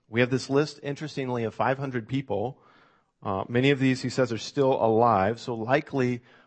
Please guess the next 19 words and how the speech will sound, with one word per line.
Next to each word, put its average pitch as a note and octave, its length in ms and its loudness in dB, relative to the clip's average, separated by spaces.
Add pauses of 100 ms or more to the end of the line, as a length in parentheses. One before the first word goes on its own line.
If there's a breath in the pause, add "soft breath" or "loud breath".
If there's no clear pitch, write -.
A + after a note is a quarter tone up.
(120 soft breath)
Paul's B2+ 220 -4
writing B2 320 4
to A#2+ 80 -2
an G#2+ 80 -2
audience A2+ 460 0
who A#2+ 80 -12
either A#2 260 -4
knew A#2+ 500 -6
some D#3+ 220 -8
of D#3 60 -4
these D3+ 120 -4
people D#3 280 -6
or, A2+ 80 -2
or B2+ 120 -12
certainly C#3 360 -6
knew A#2 280 -4
of G#2+ 280 0
them, E3 260 -4 (1120)
corroborating, B2 840 4